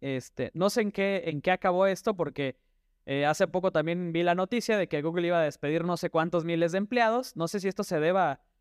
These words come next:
a, a la, a la economía global, que yo supongo que sí, o a este, o a este desempeño laboral que espero que no haya sido por, por recortarle las horas de trabajo. Pero un tema interesante, pero difícil de implementar en México, ¿no, licenciado?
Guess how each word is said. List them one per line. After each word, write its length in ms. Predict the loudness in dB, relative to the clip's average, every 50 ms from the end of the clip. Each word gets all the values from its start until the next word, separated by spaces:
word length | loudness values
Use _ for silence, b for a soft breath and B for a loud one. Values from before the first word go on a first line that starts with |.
| _ _
a, 360 | -4 -2 -2 -2 -4 -6 -12 _ _ _ _ _ _ _ 0
a 120 | 0 2
la, 320 | 2 2 2 2 0 0
a 180 | -2 -2 -2 -2
la 80 | -2 -2
economía 640 | -2 -2 -2 -2 -2 -2 -2 0 0 0 0 0
global, 380 | 0 0 0 2 2 2 2 2
que 140 | 0 -2 -2
yo 100 | -2 -2
supongo 320 | -2 -2 -4 -2 -2 0
que 140 | -2 -2 -2
sí, 260 | -2 -4 -4 -4 -6 _ _ _ _ _ _ _ _
o 200 | -2 0 2 2
a 120 | 2 2
este, 500 | 0 -2 -2 _ 0 0 2 0 -2 -2
o 80 | -2 -2
a 80 | -2
este 160 | -2 0 2 0
desempeño 560 | 0 2 0 -4 -4 -2 -2 -2 -2 -2 -2
laboral 380 | -2 0 0 2 0 0 0
que 80 | 0 -4
espero 260 | -2 0 0 0 0
que 100 | 0 0
no 80 | 0 2
haya 180 | 2 0 0
sido 300 | -2 -2 -2 -2 -2 -2
por, 220 | -2 -2 -4 -4 -2
por 160 | -4 -4 -4
recortarle 460 | -2 -2 -2 -4 -2 0 0 0 2
las 160 | 0 0 -2
horas 160 | -4 -4 -2 -4
de 100 | -4 -2
trabajo. 320 | 0 2 2 2 0 -2 _ _ _ _ _ _ _ _
Pero 160 | 2 2 2
un 60 | 4
tema 200 | 2 2 2 2
interesante, 640 | 2 2 2 2 2 2 2 2 2 2 0 0
pero 240 | 0 2 2 2 2
difícil 420 | 2 0 0 -2 -4 -2 -2 0 0
de 60 | 0
implementar 440 | 0 0 -2 -2 -2 -2 -2 0 0
en 120 | 0 0
México, 340 | -2 -2 -2 -2 -4 -2 -2
¿no, 120 | -2 -2
licenciado? 440 | -2 -2 -6 -4 -2 -2 -2 -2